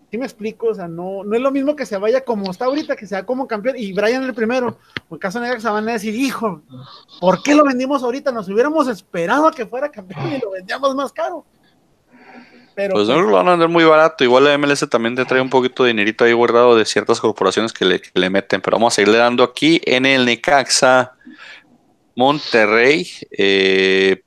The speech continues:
Speaker 2: picks, picks, picks, el pollo, Frank que se fueron con Monterrey, Iván y yo nos fuimos con Necaxa, cero puntos para todos, seguimos tres dos,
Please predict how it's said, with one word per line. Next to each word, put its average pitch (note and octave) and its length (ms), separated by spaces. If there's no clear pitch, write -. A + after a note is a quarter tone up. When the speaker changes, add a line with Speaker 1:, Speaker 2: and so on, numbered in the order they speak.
Speaker 2:
picks, C#3+ 240
picks, - 260
picks, D#3+ 380
el G#2+ 120
pollo, C#3+ 460
Frank B2 240
que - 100
se - 100
fueron A#2 220
con A#2 160
Monterrey, B2 560
Iván A2+ 260
y B2 40
yo B2 80
nos B2 140
fuimos B2+ 180
con G2 160
Necaxa, C#3 580
cero C3 300
puntos B2 300
para - 200
todos, C#3 360
seguimos G#2+ 380
tres A2 240
dos, D3+ 480